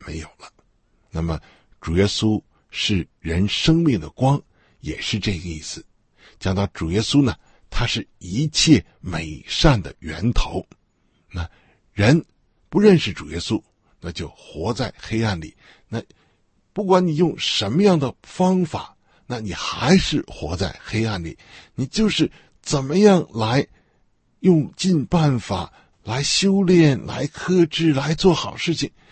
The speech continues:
你还是活在黑暗里，因为你不认识光。那只有主耶稣他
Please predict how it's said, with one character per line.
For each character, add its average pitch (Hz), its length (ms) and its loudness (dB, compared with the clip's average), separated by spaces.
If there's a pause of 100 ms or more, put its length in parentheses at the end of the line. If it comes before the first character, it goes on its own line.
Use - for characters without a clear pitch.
你 98 100 -4
还 - 260 -6
是 - 120 -4
活 80 160 -8
在 82 120 -12
黑 - 180 -16
暗 - 160 -14
里， - 100 -20 (380)
因 123 120 4
为 127 160 4 (420)
你 127 120 -8
不 - 140 0
认 120 160 2
识 - 200 -8
光。 95 300 -8 (460)
那 139 140 -6 (100)
只 190 160 -6
有 190 180 2 (380)
主 131 180 0
耶 165 60 6
稣 180 320 -2 (380)
他 175 440 -2